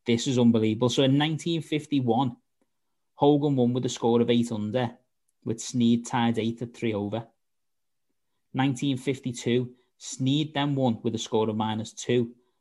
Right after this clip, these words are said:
with Hogan tied seventh at five over. Then the following year, Hogan wins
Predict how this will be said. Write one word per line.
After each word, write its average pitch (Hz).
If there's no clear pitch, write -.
with 120
Hogan 120
tied 110
seventh 117
at 113
five 113
over. 135
Then 123
the 127
following 135
year, 147
Hogan 135
wins 120